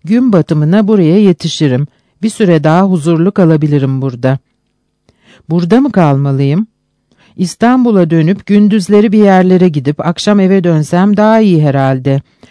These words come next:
Denize girmiyorum. Girsem bile yüzme diye bir durumum yok.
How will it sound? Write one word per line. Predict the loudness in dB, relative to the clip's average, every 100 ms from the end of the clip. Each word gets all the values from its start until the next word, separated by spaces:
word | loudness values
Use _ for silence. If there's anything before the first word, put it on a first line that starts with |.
| _ 2
Denize | 4 4 2
girmiyorum. | 2 0 2 0 0 -2 -4 -6 _ _ -2
Girsem | 0 2 2 2 2
bile | 2
yüzme | 0 0 0 2 2
diye | 2 2 0
bir | 0
durumum | 0 2 2 0
yok. | -2 -4 -8